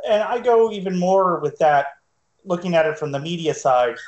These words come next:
Um, unfortunately, you know, you'll see Tiger Bays, you know, and instead of them focusing on,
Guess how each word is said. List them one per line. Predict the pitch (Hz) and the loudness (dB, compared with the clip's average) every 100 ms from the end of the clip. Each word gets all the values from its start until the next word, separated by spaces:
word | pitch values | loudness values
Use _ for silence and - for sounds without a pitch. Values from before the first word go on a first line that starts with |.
| - _ _ - | -20 _ _ -2
Um, | 147 143 135 135 - | 2 4 4 2 -2
unfortunately, | 160 160 - 202 202 - 170 147 143 135 135 135 _ _ _ _ _ - - - - - | -4 -4 0 0 0 -4 -4 -2 -2 -4 -6 -10 _ _ _ _ _ -20 -20 -16 -16 -8
you | 247 | 0
know, | 226 | 2
you'll | 202 190 | 4 0
see | - 190 | -2 -8
Tiger | - 180 180 170 151 | -4 0 0 0 0
Bays, | 147 139 127 113 - - - _ _ | 0 0 -4 -8 -16 -20 -20 _ _
you | 180 | -8
know, | 143 131 131 | -2 -2 -2
and | 151 139 | -4 -2
instead | 139 135 - 220 | -4 -6 0 2
of | 226 | 4
them | 202 175 - | 2 0 0
focusing | 175 170 165 - 151 135 | 0 0 -6 -6 -4 0
on, | 135 123 123 123 | 2 2 0 -6